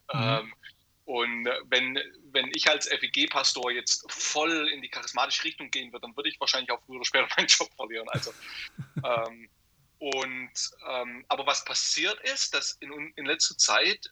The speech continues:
Speaker 2: ähm, einige charismatische, charismatisch geprägte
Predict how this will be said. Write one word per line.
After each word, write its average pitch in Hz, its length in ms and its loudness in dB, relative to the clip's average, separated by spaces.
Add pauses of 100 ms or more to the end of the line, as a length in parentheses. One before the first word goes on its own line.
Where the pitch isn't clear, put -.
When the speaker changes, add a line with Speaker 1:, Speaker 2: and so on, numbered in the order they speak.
(120)
Speaker 2:
ähm, 131 180 -2 (120)
einige 196 580 4
charismatische, 123 1300 4 (960)
charismatisch 143 540 6
geprägte - 600 -4